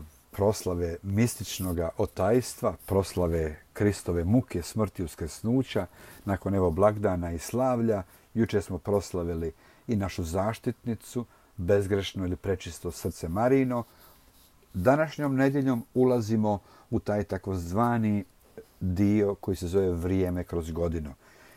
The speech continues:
In ordinary time. Dakle, to je vrijeme kada se ne događaju nekakve specijalne stvari, ali opet događa se ono najvažnije, Krista susrećemo jednako kao i prije, osobito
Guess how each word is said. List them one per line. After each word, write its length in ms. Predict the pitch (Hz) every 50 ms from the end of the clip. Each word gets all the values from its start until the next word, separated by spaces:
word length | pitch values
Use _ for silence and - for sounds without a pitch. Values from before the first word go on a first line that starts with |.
| - _
In 160 | - 113 101 95 - -
ordinary 560 | 104 101 101 95 95 98 90 85 82 85 78 -
time. 340 | - - 85 82 78 78 76 73 -
Dakle, 360 | - 85 95 92 - 107 101
to 300 | - - - - 120 131
je 200 | 131 123 120 110 - _ _ _ _ _ -
vrijeme 640 | 110 107 107 113 113 120 123 127 127 131 131 123 113 - - - - - - - -
kada 240 | - 104 101 107
se 160 | 98 - - 113
ne 100 | 113 107
događaju 600 | 104 113 107 110 113 123 123 104 107 107 101 95
nekakve 460 | 92 95 98 - 98 87 - - 87
specijalne 640 | 85 - - - 131 120 - - 98 85 82 82 78
stvari, 400 | - - - 107 123 135 131 127 - -
ali 180 | 104 101 104
opet 400 | 131 147 - 175 170 156 - - - _ _ _ - -
događa 400 | 95 92 127 123 131 127 110 104
se 140 | 95 - 110
ono 100 | 101 95
najvažnije, 760 | 87 92 107 123 123 127 123 120 113 117 117 120 117 110 107 - - - - - _ -
Krista 400 | - 120 120 120 - - - 90
susrećemo 960 | - - - 123 117 - - 127 120 - - - 117 107 104 107 104 98 98 _ _ _ -
jednako 580 | 101 98 104 117 110 101 101 95 90 - 95
kao 300 | 82 - 104 98 92 90
i 120 | 87 85 80
prije, 460 | - - 104 110 123 123 120 110 101 - - - - _ _ -
osobito 800 | 151 175 190 180 - - 175 165 160 160 151 - - 151 151